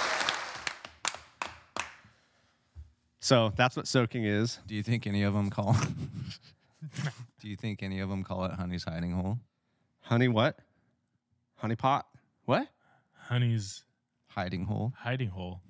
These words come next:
Speaker 1: Ew.
Speaker 2: Daddy's little hideaway.
Speaker 3: Mm.
Speaker 1: Swimmer's ear. <laughs>
Speaker 3: What did you say earlier? You said something about shake. They shake the bed.
Speaker 1: Oh, yeah, they shake the bed. So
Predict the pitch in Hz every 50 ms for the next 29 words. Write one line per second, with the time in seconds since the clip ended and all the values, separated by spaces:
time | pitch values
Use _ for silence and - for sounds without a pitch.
0 | - - 120 139 196 165 95 78 78 87 - _ - 98 92 87 92 82 - 101
1 | 92 90 87 90 87 87 95 90 98 107 117 123 _ _ _ _ _ _ - 120
2 | 135 160 156 110 98 98 98 82 - - _ _ _ _ _ _ _ - - -
3 | 117 110 120 113 117 123 123 131 139 - _ _ _ _ _ _ - - - 151
4 | 160 - - - - - - - - - - - - - _ _ - - - _
5 | _ _ _ _ _ 113 127 143 156 165 165 180 185 - - 165 156 156 151 143
6 | 127 131 135 147 151 156 - 135 135 131 - 160 151 139 - 143 139 131 143 143
7 | 139 123 120 107 - - - 117 117 117 - - 113 110 - - 120 117 - -
8 | 98 120 113 110 107 98 98 101 98 95 95 104 104 98 - - 117 110 - -
9 | 113 98 101 98 104 104 101 98 92 - - - 139 127 127 120 107